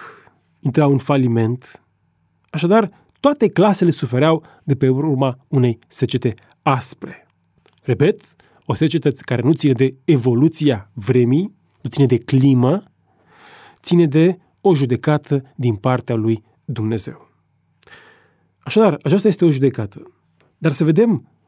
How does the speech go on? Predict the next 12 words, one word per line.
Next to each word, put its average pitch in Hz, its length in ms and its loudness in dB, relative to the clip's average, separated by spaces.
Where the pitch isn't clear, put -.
una 214 240 2
ceva 185 280 -2
mai 220 160 2
subtilă 156 540 -2
asupra 117 280 -6
căreia 143 420 -2
aș 120 180 -4
vrea 120 200 -2
să 123 160 -4
insist. - 800 -6
Următoarele 156 500 2
versete, 120 560 -2